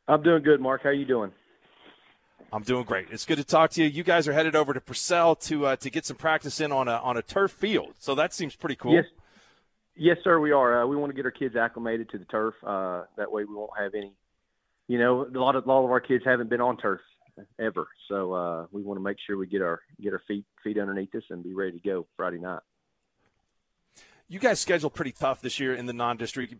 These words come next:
Speaker 2: you played Lindsay, uh, which is a, it's a bigger school, and then Minco, which is a really good team in, in Class A. They were a district champion,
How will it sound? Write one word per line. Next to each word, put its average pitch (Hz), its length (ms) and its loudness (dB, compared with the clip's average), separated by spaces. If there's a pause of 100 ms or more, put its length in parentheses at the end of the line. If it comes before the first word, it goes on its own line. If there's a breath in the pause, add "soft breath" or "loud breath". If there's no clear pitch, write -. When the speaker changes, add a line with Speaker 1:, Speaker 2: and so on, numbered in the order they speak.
Speaker 2:
you 135 120 -8
played 127 260 -6
Lindsay, 127 600 -6
uh, 110 200 -2
which 113 160 -6
is 113 80 -8
a, 117 140 -4
it's 131 200 -12
a 123 60 -12
bigger 120 280 -4
school, 127 460 -4
and 110 120 -8
then 110 180 -8
Minco, 123 360 -4
which 113 120 -8
is 104 60 -14
a 101 60 -14
really 120 260 -10
good 117 180 -12
team 120 240 -8
in, 101 100 -10 (340 soft breath)
in 107 80 -12
Class 113 360 -4
A. 117 160 -2
They 117 120 -2
were 113 120 -6
a 101 40 -6
district 110 320 -14
champion, 104 560 -10